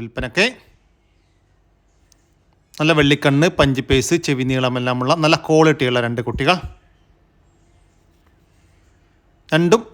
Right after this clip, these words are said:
ഒരമ്മയാടിൻ്റെ മക്കളാണ്. നല്ല തീറ്റയും കുടിയും എല്ലാം ഉണ്ട്. നല്ല പാലുണ്ടായിരുന്ന ഒരമ്മയാടിൻ്റെ നല്ല പാലുകൂടി കിട്ടി വളർന്ന രണ്ട് കുട്ടികളാണ് ട്ടോ. നല്ല തീറ്റയും കുടിയുമുള്ള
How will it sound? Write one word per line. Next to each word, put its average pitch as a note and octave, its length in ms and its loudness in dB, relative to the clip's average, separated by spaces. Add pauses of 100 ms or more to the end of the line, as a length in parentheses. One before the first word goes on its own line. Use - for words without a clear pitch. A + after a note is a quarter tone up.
ഒരമ്മയാടിൻ്റെ C#3 680 2
മക്കളാണ്. C3 380 0 (180)
നല്ല E3+ 160 -4 (160)
തീറ്റയും B2+ 320 -4
കുടിയും A#2 160 -6
എല്ലാം A2+ 200 -6
ഉണ്ട്. C3+ 140 -2 (1600)
നല്ല E3 280 0
പാലുണ്ടായിരുന്ന C3+ 600 2 (100)
ഒരമ്മയാടിൻ്റെ B2+ 680 -4
നല്ല C3 100 -2 (120)
പാലുകൂടി B2 380 -2
കിട്ടി A#2 200 -6
വളർന്ന A2+ 320 -6
രണ്ട് G#2+ 200 -10
കുട്ടികളാണ് G#2+ 420 -10
ട്ടോ. A2 80 -4 (1500)
നല്ല D3+ 100 2 (120)
തീറ്റയും B2+ 260 -2
കുടിയുമുള്ള B2 300 -2